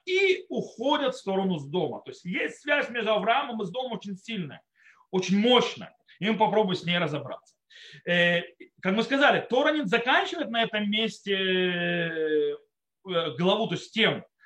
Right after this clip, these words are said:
То есть, да, она продолжает ее аж по-, до того момента, что Лот выходит из дома и изнасилован собственными дочерями.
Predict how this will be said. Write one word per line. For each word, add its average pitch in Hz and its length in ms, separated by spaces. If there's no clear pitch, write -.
То 156 80
есть, 151 120
да, 214 100
она 233 280
продолжает 214 960
ее 233 200
аж 339 680
по-, 226 340
до 202 260
того 254 260
момента, 269 640
что - 320
Лот 277 400
выходит 208 500
из 156 220
дома 339 420
и 277 320
изнасилован 226 760
собственными 220 460
дочерями. 180 500